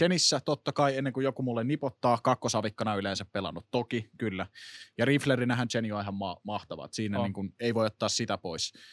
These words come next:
Speaker 1: Ehkä ainoa, mikä mulla tulisi tohon, tohon mieleen, on, on, että vähän niinku pyöräyttäisi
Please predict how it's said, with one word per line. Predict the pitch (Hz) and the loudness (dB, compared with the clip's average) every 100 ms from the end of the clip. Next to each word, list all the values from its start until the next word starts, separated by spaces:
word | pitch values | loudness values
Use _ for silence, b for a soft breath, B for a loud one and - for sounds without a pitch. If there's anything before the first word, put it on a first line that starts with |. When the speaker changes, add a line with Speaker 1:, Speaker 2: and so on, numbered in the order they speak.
| B B - | B B 0
Speaker 1:
Ehkä | 202 - 165 | 2 2 4
ainoa, | 175 170 139 | 6 6 4
mikä | 127 127 | 2 0
mulla | 127 127 110 | 0 0 -2
tulisi | 120 113 - | -2 -2 0
tohon, | 110 110 - | 0 -2 -4
tohon | 117 117 | -4 -2
mieleen, | 113 110 104 101 | 0 0 0 -2
on, | 104 104 | -4 -6
on, | 107 110 | -6 -4
että | 104 120 | -2 0
vähän | 127 120 | 0 0
niinku | 110 | -2
pyöräyttäisi | - 120 107 104 - 107 - - | 0 2 2 0 -2 0 0 -4